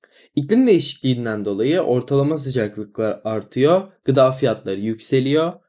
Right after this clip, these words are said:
Henüz yeni yayınlanan bir rapora göre ise B P ve Shell firmalarının hissedarlarının elde ettikleri nakit getiriler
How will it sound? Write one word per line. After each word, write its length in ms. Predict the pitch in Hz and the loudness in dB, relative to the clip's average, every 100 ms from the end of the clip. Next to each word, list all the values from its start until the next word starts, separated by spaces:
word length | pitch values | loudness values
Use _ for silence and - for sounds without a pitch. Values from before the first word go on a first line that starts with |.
| _ _ | _ _
Henüz 540 | 202 226 247 226 - - | 2 4 4 0 -6 -2
yeni 320 | 135 147 190 | 2 6 6
yayınlanan 680 | 160 120 113 107 110 107 110 | 4 0 -4 -6 -6 -6 -4
bir 180 | 120 | -2
rapora 360 | 110 107 110 101 | -2 -4 -2 -2
göre 240 | 101 101 | -2 -2
ise 340 | 101 104 170 127 | -4 -2 -2 -2
B 180 | 110 110 | -6 -2
P 180 | 165 | 2
ve 140 | 160 110 | 4 2
Shell 280 | - 156 170 | 0 0 0
firmalarının 720 | - 170 143 110 113 135 147 | 0 2 2 -2 -4 -6 -6
hissedarlarının 760 | 135 - 120 117 110 113 143 | -8 -6 -4 -2 -2 -2 -4
elde 320 | 120 113 104 104 | -4 -6 -4 -6
ettikleri 800 | 101 - _ 104 98 127 190 - - _ _ | -8 -20 _ -8 -2 -2 -2 -4 -20 _ _
nakit 520 | 131 127 120 190 190 | 0 2 2 -2 0
getiriler 760 | - 113 - 98 107 160 185 | 0 0 0 -6 0 2 2